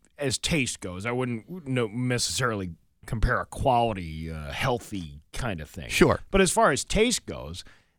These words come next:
Speaker 1: there's nothing that beats those French fries. Like, those French fries are unique on their own.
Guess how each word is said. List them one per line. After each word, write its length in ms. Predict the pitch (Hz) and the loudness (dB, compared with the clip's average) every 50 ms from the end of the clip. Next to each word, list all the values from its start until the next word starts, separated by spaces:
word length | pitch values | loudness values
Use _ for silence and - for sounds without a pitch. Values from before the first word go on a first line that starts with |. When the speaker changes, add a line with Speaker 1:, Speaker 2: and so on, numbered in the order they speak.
| _ - | _ -2
Speaker 1:
there's 160 | 247 277 247 | 0 0 2
nothing 300 | 277 311 320 311 330 302 | 4 2 2 2 2 2
that 160 | 190 131 101 | 2 2 2
beats 260 | - 139 156 139 - | 0 -2 -2 -2 -4
those 220 | - 110 92 85 - | -6 -6 -6 -6 -8
French 300 | - - 127 127 123 - | -4 -2 -2 -2 -2 -6
fries. 420 | - - - - - - - - _ _ _ _ _ _ - | -10 -12 -16 -16 -16 -16 -18 -18 _ _ _ _ _ _ -2
Like, 200 | 156 160 160 - | 0 0 2 4
those 180 | 214 247 262 | 2 2 2
French 280 | - - - 226 220 - | 0 0 0 0 2 2
fries 200 | - 156 139 127 | 2 2 2 0
are 100 | 120 113 | 0 -4
unique 640 | 113 113 107 110 110 113 113 120 135 156 147 - - - | -4 -4 -6 -6 -4 -4 -4 -4 -4 -6 -6 -8 -10 -10
on 160 | 101 120 120 | -8 -8 -8
their 240 | 117 110 101 95 107 | -8 -8 -8 -6 -6
own. 300 | 127 123 110 92 78 | -6 -6 -6 -8 -10